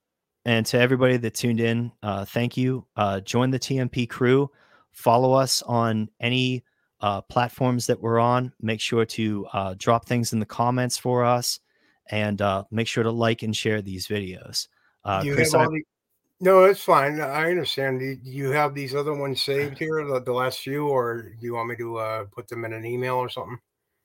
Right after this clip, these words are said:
Speaker 1: Um, if you, if you, uh, let
Speaker 2: They're
Speaker 1: me
Speaker 2: not
Speaker 1: see.
Speaker 2: really, they're not really as essential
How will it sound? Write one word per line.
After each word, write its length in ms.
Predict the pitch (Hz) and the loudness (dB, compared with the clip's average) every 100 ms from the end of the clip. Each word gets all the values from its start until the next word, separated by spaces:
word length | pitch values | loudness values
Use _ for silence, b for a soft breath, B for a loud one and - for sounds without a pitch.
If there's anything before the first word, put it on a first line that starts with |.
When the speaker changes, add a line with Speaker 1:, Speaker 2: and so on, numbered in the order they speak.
| _ _ _ _ _ | _ _ _ _ _
Speaker 1:
Um, 480 | - 135 139 135 123 _ _ _ _ - | 0 2 2 0 -6 _ _ _ _ -4
if 240 | 139 - | -2 0
you, 260 | 160 165 147 - - - _ _ | -2 -2 -4 -14 -20 -20 _ _
if 280 | - 131 - | -8 -6 -2
you, 400 | 156 147 135 117 - | -2 -4 -6 -12 -12
uh, 320 | 127 120 - - _ _ 127 | -12 -12 -14 -20 _ _ 4
let 60 | |
Speaker 2:
They're 100 | 185 | 6
Speaker 1:
me 100 | 220 | 8
Speaker 2:
not 80 | 226 | 10
Speaker 1:
see. 60 | 202 | 10
Speaker 2:
really, 400 | 180 160 139 147 | 8 6 2 0
they're 160 | 180 | 2
not 100 | 226 214 | 4 4
really 280 | 170 127 | 4 2
as 280 | 117 131 123 | -2 -2 -2
essential 720 | 113 - 120 110 120 110 104 | -6 -6 -6 -8 -8 -8 -10